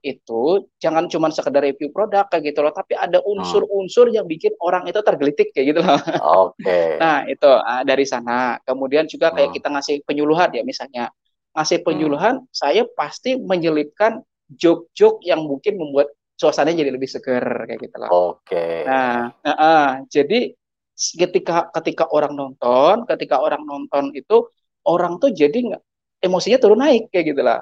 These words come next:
Speaker 1: Kayak kemarin ya, kita
Speaker 2: Oke.
Speaker 1: bikin podcast. Podcast itu kayak, contohnya kayak gini ya. Podcast itu sa-, sa-, sa-, sa-,
Speaker 2: Iya.
Speaker 1: saya, saya bikin, bikin sekali podcast yang nonton tiga puluh ribu. <laughs> Ya.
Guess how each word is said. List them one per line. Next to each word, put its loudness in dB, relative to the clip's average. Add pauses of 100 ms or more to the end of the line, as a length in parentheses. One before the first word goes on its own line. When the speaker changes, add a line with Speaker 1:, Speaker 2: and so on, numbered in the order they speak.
(180)
Speaker 1:
Kayak 2
kemarin 4
ya, 6
kita 2
Speaker 2:
Oke. 2
Speaker 1:
bikin 0 (360)
podcast. 0 (140)
Podcast 0
itu -6
kayak, 0
contohnya 0
kayak 2
gini -2
ya. -4
Podcast -2
itu -4
sa-, -2
sa-, -18 (220)
sa-, -2
sa-, 0
Speaker 2:
Iya. 2
Speaker 1:
saya, 6 (160)
saya 2
bikin, 0 (160)
bikin -2
sekali 0
podcast 0
yang 0
nonton 0
tiga 0
puluh -8
ribu. -4
<laughs> -8 (1200)
Ya. 4